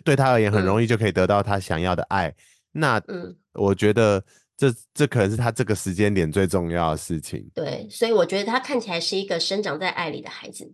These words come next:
Speaker 2: 然后我就会觉得，“嗯，我做得很好。” <laughs>
Speaker 1: 啊，太好了，我，
Speaker 2: 嗯。
Speaker 1: 我对于你刚刚说，你觉得你做得很好，这，这句话我蛮感动的。
Speaker 2: 嗯，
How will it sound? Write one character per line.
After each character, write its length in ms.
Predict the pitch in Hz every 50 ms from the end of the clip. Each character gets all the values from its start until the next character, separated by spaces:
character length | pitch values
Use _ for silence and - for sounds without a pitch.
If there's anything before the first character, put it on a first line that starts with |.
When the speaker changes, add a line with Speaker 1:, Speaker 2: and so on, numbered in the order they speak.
| _
Speaker 2:
然 120 | _ 165 175
后 60 | 190
我 40 | 151
就 120 | 151 165
会 40 | 160
觉 120 | 156 135
得 100 | - - - -
，“嗯， 120 | 311 - - - _ _
我 80 | - -
做 160 | - 175 160
得 80 | - -
很 100 | 135 -
好。” 220 | - - - - _ _ - - -
<laughs> 160 | - - -
Speaker 1:
啊， 540 | - 123 139 147 156 160 160 165 165 151 143
太 240 | 135 165 170 165 160
好 220 | 156 151 131 123
了， 520 | 120 123 123 120 120 117 110 107 104 101 104
我， 240 | 107 113 117 113 - _ _
Speaker 2:
嗯。 160 | 220 208 180
Speaker 1:
我 140 | 165 - 165
对 300 | 175 - 156 151 139 131
于 320 | 120 117 113 110 110 113 -
你 120 | - 104 98
刚 160 | 90 - 110
刚 220 | 110 110 117 123
说， 560 | 120 - 127 113 143 127 120 117 113 117 120 - _ _ _ _ _ _ _ _
你 160 | 101 95 90
觉 100 | - 101
得 60 | 110
你 140 | 110 101 92
做 160 | 82 110 104
得 100 | 95 90
很 160 | 87 90 87
好， 180 | 92 90 78 76
这， 200 | 78 - 95 90 82 _
这 160 | _ - 107
句 160 | 98 - 98 95
话 220 | 92 95 92 85
我 100 | 85 82
蛮 240 | 78 80 76 78 80
感 220 | 82 76 71 73
动 260 | 69 82 80 73 69
的。 140 | - - - - _ _ _ _ _ _ _ _ _ _ _
Speaker 2:
嗯， 180 | - 185 175